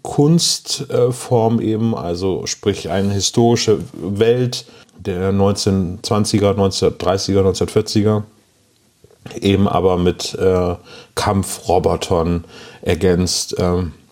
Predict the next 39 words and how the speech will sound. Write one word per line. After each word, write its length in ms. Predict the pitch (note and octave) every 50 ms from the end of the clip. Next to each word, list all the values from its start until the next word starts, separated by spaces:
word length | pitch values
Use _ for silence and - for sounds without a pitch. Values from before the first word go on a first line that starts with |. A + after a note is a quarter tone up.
| _ _ _ _ _
fand 340 | - - - - A2 G#2+ F#2
ich 120 | F2+ G2+
f-, 160 | - - - - - -
f-, 280 | - - - - - -
sehr 240 | - F#2 - A2+ -
ansprechend 640 | - C3 C3 - - - C3 C3+ C3 D3+ C#3 C#3 -
vom, 380 | - - - G#2 G2 G2 G2
von, 300 | G2 - G#2 G2 G2 G2+ - - _ - - - - - - - - - - _ _ _ -
vom 240 | - A2 G#2+ G#2
ganzen 260 | G#2 G#2 G2+ - A2+ G#2+
Design 420 | G#2+ G2+ F#2 G#2 G#2+ A#2 C3+ C3+
her. 360 | C3 C3+ C3+ C3 C3+ C3+ B2+ - - _ _ _ _ _ _ _ _ _ - - - _ _ _ - -
Und 140 | - F2
der 100 | E2+ F2
Spielmechanismus 720 | - - - A2+ G#2+ G#2 G2 G2 F#2+ F#2+ - - G2+ F2+ F#2
ist 100 | F#2+ F2+
auch 220 | - - G2+ - A2+
richtig 380 | G2+ - - G2+ - - - _ _ - _ _ _
gut 340 | - C3+ E3+ G3 G3 - - - - - - - -
und 120 | - - A2
es 100 | A2 -
ist 100 | - G#2
ein 60 | G#2+
riesen 360 | G2+ A#2+ C3 C3 A#2+ A#2+ A2+
Spielfeld 680 | G2+ - - B2+ B2+ C3 C3+ C3 - C#3 C3+ C#3+ D3 C#3+
und 120 | - A2 G#2+
man 140 | G#2+ G#2+
kann 180 | G#2 - A#2 A2+
es 160 | A2+ G#2+ - -
halt 200 | G2 G2 - -
auch 160 | - - - - -
mit 240 | A#2+ A2+ G#2+ A2 -
sehr 320 | - - G#2 F#2 A#2 A2+
vielen 300 | - - A#2+ A2 G#2 G2
Menschen 360 | G2 G2+ G2+ G2+ - - - -
zusammenspielen. 840 | - G#2 F2+ F2 E2+ F2 F#2 - - - - A2+ A2+ A2+ A#2 B2+ B2+ B2+ - - - - - - - - - -
Äh, 60 | - F#2+
und 540 | F#2+ G2 F#2+ G2 G2 - F2+ G2+ G2+ E2+
ein, 240 | F2 G2+ G#2 G2 -